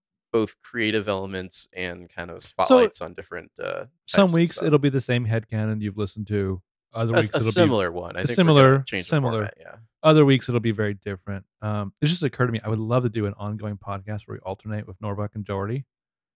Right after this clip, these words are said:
Speaker 2: talking about film. I just, that just occurred to me. That'd be great. Um,
Speaker 1: Sure.
Speaker 2: those are very busy guys. Um, so yeah, headcanon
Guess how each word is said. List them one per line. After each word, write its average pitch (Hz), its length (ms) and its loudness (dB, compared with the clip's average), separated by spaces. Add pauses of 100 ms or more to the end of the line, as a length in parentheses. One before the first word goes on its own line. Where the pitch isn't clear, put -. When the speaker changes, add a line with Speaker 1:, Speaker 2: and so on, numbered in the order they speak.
(100)
Speaker 2:
talking 110 160 0
about 107 260 -6
film. 107 240 -2
I 117 80 -10
just, 110 280 -10
that 107 140 -6
just 101 140 -20
occurred 104 140 -8
to 101 60 -4
me. 98 60 -8
That'd 110 120 -6
be 113 80 -4
great. 87 300 -12 (220)
Um, 101 80 -8
Speaker 1:
Sure. 92 220 -10 (160)
Speaker 2:
those 135 120 4
are 120 40 0
very 110 160 0
busy 95 240 -10
guys. 85 300 -18 (320)
Um, 131 480 8 (600)
so 202 100 8
yeah, 156 200 10
headcanon 156 540 4